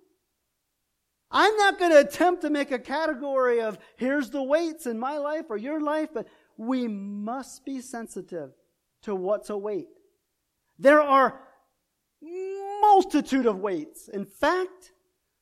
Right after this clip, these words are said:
the casualties that I think in my lifetime I have seen, I have seen people, "I will, I'm gonna run," and then they stop running. And I think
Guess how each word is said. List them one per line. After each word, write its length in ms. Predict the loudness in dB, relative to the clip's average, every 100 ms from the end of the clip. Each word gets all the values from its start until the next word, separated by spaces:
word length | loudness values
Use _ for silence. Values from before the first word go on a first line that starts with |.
| _
the 100 | -8
casualties 1040 | -6 -4 -2 0 0 0 2 2 2 -6 -18 -20 _
that 120 | 0
I 140 | 2 2
think 480 | 2 2 2 -2 -8
in 120 | -2
my 160 | 0 4
lifetime 760 | 6 6 4 0 0 2 -2 -4
I 140 | -4
have 160 | 0 -2
seen, 580 | -2 -4 2 4 2 0 -10 -20 _ _ _
I 140 | -2 0
have 180 | 0
seen 420 | -4 2 4 4 6
people, 540 | 6 6 0 -2 -4 -12 _ _ _ _ _ _ _ -4
"I 320 | -2 0 2
will, 300 | 2 4 4
I'm 280 | 4 4 4
gonna 300 | 4 4 0
run," 400 | 2 4 4 0 -14 _ _ _ _
and 140 | -2
then 100 | 0
they 120 | 0
stop 340 | -2 -6 -8 -6
running. 440 | -4 -2 -2 -4 -8 -20 _ _ _ _ _ _ _ _ _ _ _ _ _ _ _ _
And 100 | -10
I 160 | -4 -4
think 600 | -4 -20 _ -4 -4 -8